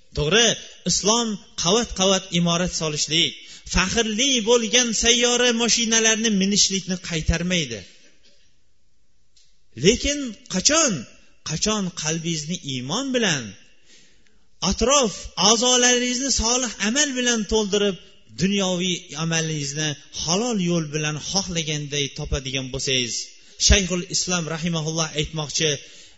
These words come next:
agar Uhud tog'ichalik insonning dunyosi bo'lib, lekin haqqini ado qiladigan bo'lsa,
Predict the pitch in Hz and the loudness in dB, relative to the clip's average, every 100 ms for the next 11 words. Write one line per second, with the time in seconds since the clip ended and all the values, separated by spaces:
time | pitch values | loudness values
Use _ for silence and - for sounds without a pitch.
0 | - 170 175 185 170 - 202 196 240 - | -2 0 2 0 -2 0 2 2 0 -2
1 | 180 180 180 180 175 165 - 175 160 175 | -2 0 0 0 0 -2 -4 -2 -2 -2
2 | 165 151 165 160 117 - - 123 185 185 | -4 -4 -4 -4 -8 -16 -6 0 0 0
3 | 175 170 170 165 165 156 - - 147 165 | -2 -2 -2 0 0 0 -4 -8 -2 -2
4 | 165 170 143 170 170 - 180 156 170 160 | -2 -6 -6 -6 -6 -4 -4 -2 0 0
5 | 151 165 151 143 147 135 139 131 | -2 -2 -4 -4 -6 -6 -8 -4